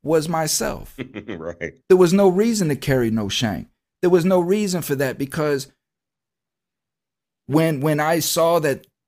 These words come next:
Speaker 1: situation started to become tense, I, I knew how to, I didn't have a problem humbling myself. "Look, brother,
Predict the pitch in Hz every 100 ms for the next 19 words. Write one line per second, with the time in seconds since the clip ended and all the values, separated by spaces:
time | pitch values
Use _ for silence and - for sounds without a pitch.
0 | _ _ _ - - 160 156 139 147 -
1 | 147 - 143 147 127 117 135 - 147 135
2 | 160 175 - - - _ _ _ _ _
3 | _ _ _ _ - 180 127 190 202 190
4 | 190 175 170 170 175 185 190 170 - 190
5 | 185 175 214 202 131 120 113 123 - 185
6 | 135 - 185 131 69